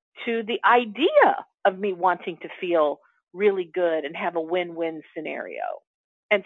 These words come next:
so, I don't know, maybe people who don't naturally get as volatile <laughs> as I did, maybe solicitors are no big deal for them.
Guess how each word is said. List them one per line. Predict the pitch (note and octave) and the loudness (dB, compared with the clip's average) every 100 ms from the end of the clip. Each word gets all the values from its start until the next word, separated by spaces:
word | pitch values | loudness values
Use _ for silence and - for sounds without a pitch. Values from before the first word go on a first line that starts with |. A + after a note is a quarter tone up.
| - | 4
so, | G3 G3 - | 4 6 6
I | C4+ | 4
don't | D#4+ | 6
know, | F3 D#3+ | 4 4
maybe | F#3 G3+ G#3+ A3+ G3 | 2 2 2 0 -4
people | A#3 G#3+ G3 | -6 0 -2
who | F#3 F#3 | 0 2
don't | F3 F3 F3+ - _ _ _ | 4 4 2 -12 _ _ _
naturally | F#3 F3 F3+ F3+ E3+ | 0 0 0 -4 -4
get | E3 E3+ E3 | 0 2 4
as | C#3+ - D#3 | 4 0 0
volatile | E3+ F#3 F#3+ - - - | 6 6 4 4 4 8
<laughs> | |
as | F#3+ - - | 6 6 0
I | - G#3+ A#3 - | 4 4 4 0
did, | E3 D3+ D#3+ F#3 - - - - | 2 4 2 0 -12 -20 -20 2
maybe | C4+ E4+ F#4 A3+ F#3 - | 4 8 6 6 -10 0
solicitors | A3+ A3+ B3 A3 G#3+ A3 | 2 2 2 2 0 0
are | |
no | G#3+ G#3 | 2 4
big | G#3 G3+ | 2 0
deal | A3 E4+ - | 0 2 0
for | F3+ C#3+ | -4 -6
them. | E2 | -6